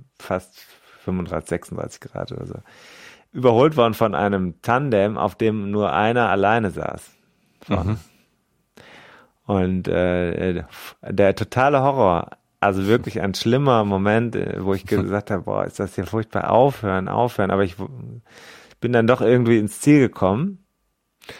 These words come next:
Speaker 1: Und es ist völlig klar, dass es im Rückblick einer der besten Tage meines Lebens war.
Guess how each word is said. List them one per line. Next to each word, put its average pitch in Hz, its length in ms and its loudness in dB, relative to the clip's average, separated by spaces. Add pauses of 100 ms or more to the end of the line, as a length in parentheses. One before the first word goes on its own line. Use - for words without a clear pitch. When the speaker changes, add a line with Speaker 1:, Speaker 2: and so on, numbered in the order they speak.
(220)
Speaker 1:
Und 110 180 2
es 104 280 -4
ist 104 120 -10
völlig 135 420 0
klar, 120 300 4
dass 113 160 2
es 107 160 -6
im 107 160 -2
Rückblick 107 420 0
einer 107 280 2
der 101 120 4
besten 110 340 0
Tage 104 280 0
meines 101 260 -2
Lebens 123 380 -6
war. 85 260 -8